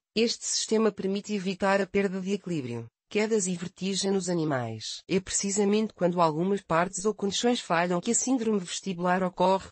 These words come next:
A síndrome vestibular é um sintoma de que alguma parte do sistema vestibular não funciona bem. Então, quando detectamos, logo suspeitaremos que o cão apresenta alguma patologia relacionada ao sistema vestibular que ocasiona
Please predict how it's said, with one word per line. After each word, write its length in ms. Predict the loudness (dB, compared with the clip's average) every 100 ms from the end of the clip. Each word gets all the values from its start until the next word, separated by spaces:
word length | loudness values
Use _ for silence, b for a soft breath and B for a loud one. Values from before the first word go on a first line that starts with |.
| -2
A 60 |
síndrome 480 | 0 0 0 2 0
vestibular 640 | 0 -4 -4 -2 0 2 2
é 120 | 2
um 80 | 2
sintoma 440 | 2 2 2 4
de 80 | 2
que 140 | 0
alguma 300 | 0 2 0
parte 320 | 2 2 2 0
do 80 |
sistema 420 | -2 0 2 2 2
vestibular 640 | 0 -2 0 4 6 6
não 160 | 4
funciona 600 | 4 0 0 0 2 2
bem. 360 | 0 0 -2 -4 -2
Então, 560 | -2 2 2 2 0 -6 _
quando 280 | 2 4 6
detectamos, 960 | 2 0 -2 0 0 2 0 -2 -10 -16 _ 2
logo 280 | 4 4
suspeitaremos 720 | 2 -4 -4 -2 2 4 2 0
que 120 | -4
o 60 |
cão 240 | 0 6 6
apresenta 580 | 6 2 2 2 2 2
alguma 400 | 2 2 0 0
patologia 560 | -2 -4 -4 -2 -2
relacionada 800 | 0 -2 0 0 2 2 2 0
ao 120 | 0
sistema 440 | 2 0 2 2 2
vestibular 640 | 0 -2 -2 2 4 4
que 160 | 0 -4
ocasiona 800 | -2 -4 -2 0 0 -2 -6